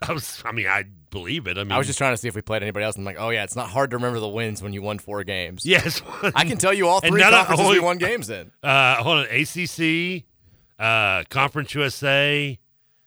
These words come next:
Speaker 1: and, um, uh, uh, miac.
Speaker 2: That's correct.
Speaker 1: Yeah.
Speaker 2: This year we've already beaten three
Speaker 1: Two
Speaker 2: con-
Speaker 1: A C C teams, though, right?
Speaker 2: Two A C C teams.
Speaker 1: Yeah.
Speaker 2: Not just one,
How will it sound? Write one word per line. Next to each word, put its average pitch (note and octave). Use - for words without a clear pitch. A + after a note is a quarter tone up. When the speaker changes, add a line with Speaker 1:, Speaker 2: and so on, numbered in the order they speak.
Speaker 1:
and, A#2
um, G#2
uh, D#2+
uh, G2
miac. G2
Speaker 2:
That's A#2+
correct. A3
Speaker 1:
Yeah. G3
Speaker 2:
This A#2
year C#3
we've C3
already C#3
beaten F2
three -
Speaker 1:
Two C4+
Speaker 2:
con- G3+
Speaker 1:
A D3
C C3+
C G3
teams, F#2
though, D2+
right? F#2
Speaker 2:
Two A#2+
A B2
C A#2+
C B2+
teams. F#2
Speaker 1:
Yeah. -
Speaker 2:
Not A#2+
just B2
one, A2+